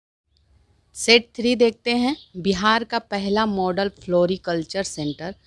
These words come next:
कहाँ स्थापित किया जाएगा? तो ये आपका हो जाएगा भागन बिगहा बिहार शरीफ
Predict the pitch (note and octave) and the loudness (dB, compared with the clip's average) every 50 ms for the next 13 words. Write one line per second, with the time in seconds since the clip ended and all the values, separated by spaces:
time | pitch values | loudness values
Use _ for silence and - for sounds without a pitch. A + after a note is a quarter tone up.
0 | _ _ _ _ _ - G3+ G3 G#3 A#3 - - G3+ F#3 - _ - F3+ F3 - | _ _ _ _ _ 0 0 2 2 0 0 -2 -4 -12 -12 _ -6 -6 -6 -6
1 | - G3 - _ - E3+ E3+ E3 E3+ D#3+ F#3+ F#3 F#3 F#3 F3 G3 G#3 F3 _ _ | -8 -14 -14 _ -8 -6 -4 -4 -2 -2 -2 -2 -2 -2 -4 -6 -10 -14 _ _
2 | - - - _ - - F#3+ G3 G#3 G#3 G3 F3+ - - - F#3 F3+ F#3 F3+ F3+ | -20 -20 -20 _ -4 -2 2 4 6 6 6 4 2 0 -2 -2 0 0 0 0
3 | - F#3 F3 F3 F3 E3+ F#3+ A#3 D4+ _ _ _ _ _ _ _ _ _ _ _ | 2 2 2 2 0 0 -2 -4 -4 _ _ _ _ _ _ _ _ _ _ _
4 | _ _ - - D#3 E3 F3+ F#3 F#3 F#3+ F3 G3+ A3+ B3+ A#3+ G3 F#3 F3 D3+ F3 | _ _ -18 -14 -10 -4 -2 0 0 0 0 0 0 0 2 0 0 0 0 -2
5 | F3+ G3 A#3 C4+ - _ - F#3 E3 F#3 F#3 D#3+ F#3+ G3+ G#3 A3 G3+ - - F3 | -4 -4 -6 -8 -12 _ -12 -2 0 0 0 2 4 6 6 6 4 0 -6 -6
6 | D#3 D3 D3+ D3 | -6 -6 -6 -10